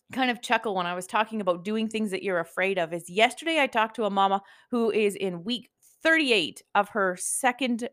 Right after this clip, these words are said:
pregnancy. And I said, "How you doing?" And she said, "I'm just slightly terrified," <laughs> with this little squeaky voice. And I thought, "Thank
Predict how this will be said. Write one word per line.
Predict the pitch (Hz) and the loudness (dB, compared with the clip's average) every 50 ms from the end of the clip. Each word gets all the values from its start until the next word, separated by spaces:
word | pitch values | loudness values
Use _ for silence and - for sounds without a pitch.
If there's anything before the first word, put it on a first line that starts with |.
| _ _ | _ _
pregnancy. | - 202 190 190 190 202 233 240 - 320 339 381 - - - _ _ _ _ _ _ _ _ _ _ _ - - - - _ _ _ | -4 -2 -2 -2 -2 -4 -4 -4 0 0 2 2 0 -2 -6 _ _ _ _ _ _ _ _ _ _ _ -20 -20 -20 -20 _ _ _
And | 233 233 226 220 220 | 2 4 4 4 4
I | 220 | 2
said, | 220 262 226 | 0 -2 -2
"How | 220 240 294 | 2 4 6
you | 359 349 381 247 | 6 6 6 6
doing?" | 233 330 381 415 427 392 262 180 - - - | 6 6 8 8 8 6 4 2 0 -2 -4
And | 247 247 | -4 -2
she | - 277 269 | -2 -2 -4
said, | 277 - 302 277 | -2 0 -2 -2
"I'm | - - - 508 523 523 508 508 - | -2 -4 -8 -6 -4 -4 -6 -2 0
just | 622 659 640 - - _ _ | 2 2 2 0 -6 _ _
slightly | - 453 415 403 254 294 285 | 0 2 2 2 0 -4 -4
terrified," | - 285 240 214 233 - 269 269 302 - - _ - - _ _ - - | -2 0 0 0 2 2 2 2 2 0 -4 _ -20 -20 _ _ -12 -10
<laughs> | 269 - - - 262 247 - - - 247 - - 427 587 - - - - - - | -10 -8 -4 -4 -4 -4 -4 -6 -10 -8 -6 -4 -4 -2 -2 -4 -6 -8 -2 0
with | 320 381 | 0 0
this | 359 349 339 - | 0 -2 -4 -4
little | 311 294 320 339 | -4 -4 -4 -4
squeaky | - - 277 277 269 285 285 | -4 -4 -4 -2 0 0 0
voice. | 254 240 254 254 302 370 370 - - | 2 4 4 4 4 4 2 0 -2
And | - 269 285 294 | -2 0 2 2
I | 285 302 | 2 0
thought, | 285 - 320 311 311 311 - - - - - - - _ _ _ - | 2 2 2 2 2 0 -4 -12 -18 -18 -20 -20 -20 _ _ _ 2
"Thank | 381 427 523 | 4 4 4